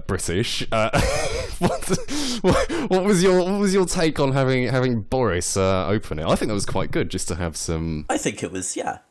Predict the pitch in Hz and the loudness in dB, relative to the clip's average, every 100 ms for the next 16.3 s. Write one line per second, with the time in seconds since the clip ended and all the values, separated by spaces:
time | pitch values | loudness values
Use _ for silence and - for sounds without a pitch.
0 | _ - - - 95 - 185 - 139 147 | _ -12 -10 -8 -8 -6 -4 -4 -4 -6
1 | - - - - - 170 170 - 80 - | -10 -10 -10 -8 -2 -2 -2 -6 -4 -4
2 | - - - - _ - 101 101 98 95 | -8 -20 -20 -20 _ -2 0 0 -2 -12
3 | _ _ _ _ _ _ _ - 131 - | _ _ _ _ _ _ _ -2 -2 2
4 | 127 147 151 - - 147 135 - - - | 0 2 0 -2 -4 -2 -2 -10 -16 -16
5 | - 143 127 123 117 117 117 - - 143 | -8 0 2 2 0 0 0 0 -2 0
6 | 196 - 98 90 110 101 95 - 92 87 | -2 -2 0 2 0 -2 -4 -2 -4 -4
7 | 85 - 87 - 78 - 85 - - 92 | -8 -8 -4 -2 -2 -4 -4 -4 -4 -8
8 | - 160 156 - 135 120 110 123 120 - | -4 -4 -4 -6 -4 -4 -2 -2 -2 -4
9 | 104 - 110 104 117 - - 110 _ _ | -8 -6 -6 -2 -4 -4 -18 -18 _ _
10 | _ _ - 120 117 101 104 - 131 - | _ _ -2 0 0 -2 -10 -4 -4 -4
11 | - - 107 101 98 - - - - - | -4 -2 0 0 -4 -8 -20 -20 -20 -20
12 | _ _ _ - 101 101 101 101 - 107 | _ _ _ 0 2 4 2 2 -2 -2
13 | 113 - 110 101 117 107 120 104 - - | -2 -2 -6 -8 -4 -4 -4 -6 -4 -4
14 | - 110 104 - 107 107 - 110 110 113 | -2 0 0 0 -2 -2 -2 -6 -2 -2
15 | 110 113 110 123 117 110 - 139 - _ | -2 -6 -4 -4 -2 -4 -6 -6 -8 _
16 | - - | -16 -14